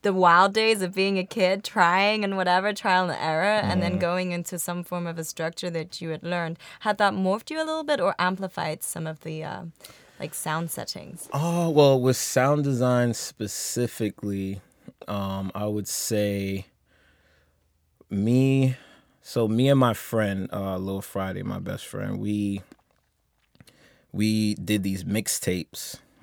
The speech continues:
Speaker 2: and what we would do, it was like,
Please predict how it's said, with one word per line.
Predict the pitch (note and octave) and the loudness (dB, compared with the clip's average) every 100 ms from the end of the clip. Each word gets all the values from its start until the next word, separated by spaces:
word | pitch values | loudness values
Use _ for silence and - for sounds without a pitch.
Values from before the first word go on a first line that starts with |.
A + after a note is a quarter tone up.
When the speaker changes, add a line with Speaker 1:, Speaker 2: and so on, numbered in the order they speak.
| - - | -12 -6
Speaker 2:
and | F#2+ F#2 F2+ F2+ F#2 - _ _ - - _ | -4 -4 -4 -6 -8 -12 _ _ -20 -20 _
what | F#2 G2 | 0 2
we | A#2 | 4
would | A2+ F2+ | 2 0
do, | F2 G2+ G2+ F#2+ F#2 - - | 0 2 2 0 -4 -10 -4
it | G2+ | -2
was | G#2 G2 | 0 0
like, | G2 G2 F2 | 0 0 -6